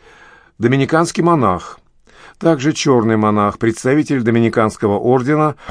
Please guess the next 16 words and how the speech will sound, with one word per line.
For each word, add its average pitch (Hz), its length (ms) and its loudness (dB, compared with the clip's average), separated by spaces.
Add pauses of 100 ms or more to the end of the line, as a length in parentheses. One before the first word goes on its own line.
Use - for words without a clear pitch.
(160)
одного 127 360 0
из 120 60 -4
четырех 135 400 -2
крупнейших 123 560 -2
орденов 110 420 0
Римской 117 340 -2
католической 104 680 -4
церкви, 90 560 -4 (500)
основанного 113 1000 2
святым 113 480 -2
Домиником 120 680 0 (400)
в - 120 -20
тысяча 135 560 -2
двести 101 420 -2
пятнадцатом 104 560 -2
году. 92 400 -2